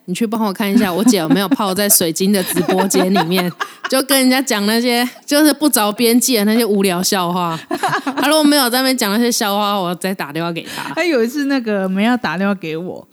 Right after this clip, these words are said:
Speaker 1: 嗯。
Speaker 2: 然后就是打电话给我的时候，打到一半，然后突然那个他女朋友就跟我说：“哎，现在那个直播间在卖什么水晶？”我马上说，哎，我现在很忙，我 <laughs> 没有办法跟你聊。
Speaker 1: 好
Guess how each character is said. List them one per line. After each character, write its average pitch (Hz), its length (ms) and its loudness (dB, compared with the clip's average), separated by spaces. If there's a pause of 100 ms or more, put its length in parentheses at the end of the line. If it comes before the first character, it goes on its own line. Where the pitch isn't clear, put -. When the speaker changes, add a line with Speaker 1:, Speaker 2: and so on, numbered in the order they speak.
Speaker 1:
嗯。 190 120 -4
Speaker 2:
然 214 80 -2
后 262 60 0
就 311 140 -2
是 311 100 -2 (140)
打 202 160 -2
电 233 80 0
话 254 80 2
给 240 80 2
我 185 160 -2
的 180 40 -6
时 190 180 -10
候， 196 100 -6
打 180 160 -6
到 190 60 -4
一 175 60 -8
半， 170 220 -8
然 170 80 -12
后 175 80 -10
突 208 120 -6
然 175 120 -6
那 170 120 -10
个 101 360 -12
他 202 100 -8
女 202 120 -2
朋 175 100 -6
友 190 60 -6
就 196 80 -6
跟 196 100 -4
我 180 60 -4
说： 185 100 -6
“哎， 233 140 -2
现 277 140 -2
在 254 120 0
那 269 80 0
个 240 80 2
直 196 180 -8
播 202 160 -2
间 240 220 2
在 285 140 4
卖 285 200 0
什 - 160 -4
么 262 120 4
水 - 240 -4 (160)
晶？” 247 240 -10 (240)
我 320 80 -6
马 339 60 2
上 330 100 0
说， 349 80 0
哎， 311 160 0
我 247 80 0
现 330 140 0
在 392 60 0
很 359 80 4
忙， 202 220 2
我 220 100 0 (180)
<laughs> 339 220 -6
没 330 80 -4
有 466 100 -2
办 302 100 -4
法 302 100 -2
跟 302 160 -4
你 262 120 -2
聊。 190 200 -4 (560)
Speaker 1:
好 370 120 0